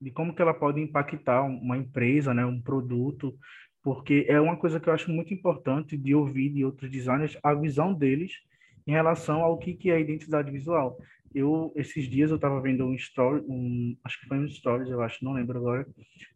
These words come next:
de uma designer falando sobre identidade visual, e ela falou assim, que, ah, pra, pra ser definido como identidade visual, tem que ter isso, isso, isso, isso, e aí tinha lá alguma coisa assim de aroma.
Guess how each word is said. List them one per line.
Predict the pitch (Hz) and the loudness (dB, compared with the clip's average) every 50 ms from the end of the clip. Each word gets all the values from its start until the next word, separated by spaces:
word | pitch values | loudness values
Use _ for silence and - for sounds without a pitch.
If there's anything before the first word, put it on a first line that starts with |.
| - - | -10 -2
de | 135 147 | 0 2
uma | 156 165 190 | 2 4 2
designer | 185 160 139 147 135 147 165 170 143 - - | 0 2 4 4 4 4 4 2 -2 -2 0
falando | - 156 143 139 156 196 208 190 160 | 2 2 4 4 2 0 0 -2 -4
sobre | - - 147 135 139 131 | -2 -4 -4 -2 -2 -2
identidade | 127 135 131 - - 123 120 120 | -2 -4 -6 0 2 2 2 2
visual, | 120 123 120 127 127 120 123 143 160 - - - - - _ _ - | 0 -6 -4 0 2 2 2 2 0 -4 -10 -20 -20 -20 _ _ 2
e | 135 | 2
ela | 139 139 | 4 4
falou | 135 - - 156 147 156 | 2 0 0 2 2 2
assim, | 165 - - - 135 120 120 - _ _ _ _ _ _ _ _ _ - - _ - _ - _ | 0 -2 -4 -6 -6 -6 -6 -10 _ _ _ _ _ _ _ _ _ -20 -20 _ -20 _ -20 _
que, | _ - 135 139 | _ 0 0 2
ah, | 143 147 147 135 | 2 2 2 2
pra, | 123 - 135 135 131 123 - - _ _ _ | 0 2 2 2 2 2 0 -6 _ _ _
pra | 143 131 127 | -4 -4 -4
ser | - - - 160 156 170 | -6 -2 0 2 4 4
definido | 180 180 180 - 180 156 147 143 147 | 4 2 2 0 0 0 2 0 0
como | 143 - 143 139 139 | -2 0 0 0 2
identidade | 131 139 135 - - 139 127 127 127 | 0 -2 -4 0 0 2 2 2 0
visual, | 135 127 127 131 123 127 139 139 | -8 -6 -2 -2 0 0 -2 -4
tem | - 143 143 | -6 -8 -8
que | - _ | -8 _
ter | - 139 | 2 4
isso, | 135 147 156 143 - 160 | 4 4 2 0 -6 -10
isso, | - - 151 | -10 -10 -12
isso, | 147 - - 147 - - 147 | -10 -6 -6 -6 -6 -4 -2
isso, | 147 156 156 151 - 170 180 - _ - - - - - - - _ - | -2 -2 -2 -4 -8 -10 -10 -10 _ -20 -20 -20 -20 -20 -20 -20 _ -2
e | 139 135 | 2 4
aí | 139 143 147 147 147 | 6 6 4 4 2
tinha | - 156 165 180 180 | -2 0 2 2 4
lá | 156 135 131 | 4 6 6
alguma | 143 151 156 147 151 143 | 4 4 2 -2 -4 -2
coisa | - 147 139 156 | -2 -2 -2 -2
assim | 156 - - 151 143 | -4 -4 -4 -4 0
de | 139 143 143 | 4 4 4
aroma. | 156 160 156 139 143 143 131 123 120 120 | 4 4 2 0 -2 -2 -2 -4 -4 -6